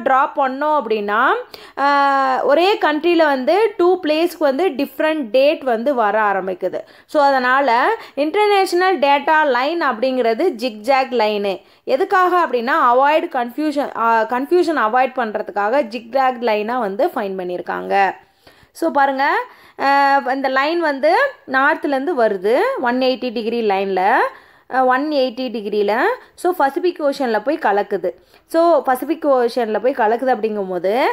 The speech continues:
அந்த லைன் பாருங்க, யூ எஸ் ஏ அப்படிங்கிறது அலெக்சா,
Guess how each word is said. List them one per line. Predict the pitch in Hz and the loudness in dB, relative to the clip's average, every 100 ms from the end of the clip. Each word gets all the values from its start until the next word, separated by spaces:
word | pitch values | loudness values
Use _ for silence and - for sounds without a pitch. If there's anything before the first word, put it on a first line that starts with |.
| - - | -4 -12
அந்த | - 254 | -4 0
லைன் | 254 254 349 403 | 2 2 0 2
பாருங்க, | 294 262 262 359 | 2 2 0 0
யூ | 277 320 | 0 0
எஸ் | 302 277 285 | 2 2 2
ஏ | 285 277 | 2 4
அப்படிங்கிறது | 226 233 233 220 311 320 | 2 -2 0 0 2 2
அலெக்சா, | 415 415 - 214 | 2 -2 -2 -2